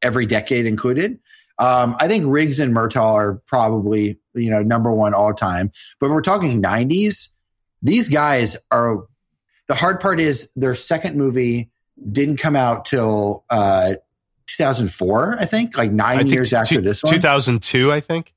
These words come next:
Speaker 1: Oh, okay. Yeah, like that, like, so it's, like, seven years after this one. Um, so they only have, like, one body of work.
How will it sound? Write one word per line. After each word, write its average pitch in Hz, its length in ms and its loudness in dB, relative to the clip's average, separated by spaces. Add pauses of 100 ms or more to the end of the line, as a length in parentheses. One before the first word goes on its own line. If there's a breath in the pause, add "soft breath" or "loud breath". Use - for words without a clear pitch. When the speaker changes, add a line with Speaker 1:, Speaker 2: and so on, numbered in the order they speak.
(160)
Speaker 1:
Oh, 139 160 2
okay. 127 260 0 (400 loud breath)
Yeah, 175 140 2
like 123 220 -2
that, 147 200 0
like, 127 200 0
so - 160 -4
it's, - 120 -2
like, 131 140 -2
seven 160 300 0
years 131 240 0
after 120 280 0
this 151 240 -2
one. 92 300 -2 (320)
Um, 107 340 2
so 135 120 -4
they 139 120 2
only 190 160 0
have, 185 140 0
like, 143 160 0
one 120 240 0
body 123 320 2
of 85 140 -6
work. 95 340 -4